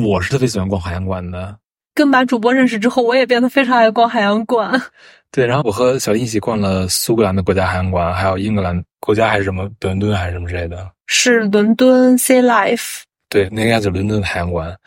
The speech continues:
Speaker 2: 嗯。
Speaker 1: 然后苏格兰海洋馆很破，连水母都没有，伦敦的还可以，就是属于正常海洋馆。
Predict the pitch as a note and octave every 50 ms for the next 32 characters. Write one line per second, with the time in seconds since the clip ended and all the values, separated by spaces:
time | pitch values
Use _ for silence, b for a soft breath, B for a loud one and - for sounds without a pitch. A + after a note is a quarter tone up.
0 | - - A#3 G#3+ G#3 G#3 A#3+ - - G2 - - - A2+ A2 G#2 G2 G2+ F#2+ G2
1 | G2+ G2 G2 - - G2 E2+ - - G#2+ F#2 F#2 G2 - - G#2+ G#2+ G2+ F2 F2
2 | F#2 F#2 F#2 F2+ F2 E2+ F2 F#2 G2 G#2+ A2 G#2 F2+ - F#2+ F#2 - - - G2
3 | F#2 F2 E2+ E2 - - F2 E2+ E2 - - F2 F2+ - G2 E2+ E2+ E2 E2 E2+
4 | E2+ F2+ F2+ - -